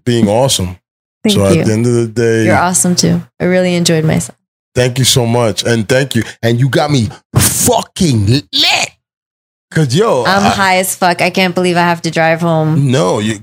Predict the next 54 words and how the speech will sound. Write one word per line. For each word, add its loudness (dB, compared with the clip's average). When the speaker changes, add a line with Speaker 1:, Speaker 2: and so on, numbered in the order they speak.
Speaker 1:
you 0
gotta, 0
like, -2
chill 0
for 0
a 0
minute 0
or 0
something. 0
I 0
don't 0
even 2
Speaker 2:
If 0
Speaker 1:
know 4
Speaker 2:
I 4
Speaker 1:
what 2
Speaker 2:
chill, 0
I'm 0
gonna 0
roll 0
up -4
some 0
more 0
because -2
Speaker 1:
No, 0
you 0
can, -4
nah, 0
so 2
I 2
gotta 2
get 0
you 0
back. -2
I -2
gotta 0
get -2
you 2
in 2
your 0
fucking 0
car -2
because 0
I 2
cannot, 0
uh, -2
have 0
you 4
fucking 0
getting 0
higher 0
and 0
then 2
driving. -2